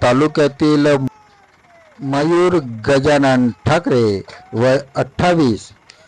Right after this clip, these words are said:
आणि अमोल विनायक ठाकरे वय चाळीस यांचा पाण्यात बुडाल्याने मृत्यू झाला, तर दारापूर येथील राजेश पवार, बेनोडा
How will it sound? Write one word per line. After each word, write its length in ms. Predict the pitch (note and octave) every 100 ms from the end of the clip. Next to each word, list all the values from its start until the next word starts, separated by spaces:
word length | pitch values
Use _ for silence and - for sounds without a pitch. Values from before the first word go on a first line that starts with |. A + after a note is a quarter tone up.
| _ C3+
आणि 360 | C#3 C#3+ C#3+ - _ -
अमोल 520 | D3 D#3+ D#3+ D#3+ D3+ A#2+ A2+
विनायक 680 | C3+ D3 C3+ B2+ A2+ _ D3
ठाकरे 400 | D#3+ D3+ A#2 G2+ - _ _ _ -
वय 260 | B2 C3+ C3+ - -
चाळीस 480 | D3+ E3+ C#3+ - - - _ _ _ _ A2+
यांचा 760 | C#3 D#3 C#3+ D#3+ C3+ A#2+ A2+ - - - _ -
पाण्यात 380 | C3+ C3+ C#3 C#3 C3+ C3+ B2+
बुडाल्याने 720 | C#3 C#3+ D#3+ D#3 B2 B2 B2
मृत्यू 460 | A#2+ C3 - F#3+ E3+
झाला, 340 | C#3 A2+ G#2 E2+ - - - _ _ _ -
तर 320 | C#3+ C#3+ C#3 C3+ - A2
दारापूर 840 | A#2+ A#2+ C#3+ E3 E3+ D#3+ C3+ A2+ A2+ - - -
येथील 360 | C3 C3+ D#3 D3
राजेश 540 | A2+ A#2 A#2+ D#3+ - -
पवार, 480 | C3 C#3 C#3 A2 G2 G2 _ _ - _ _ -
बेनोडा 580 | A#2+ D3 E3 D#3+ D3+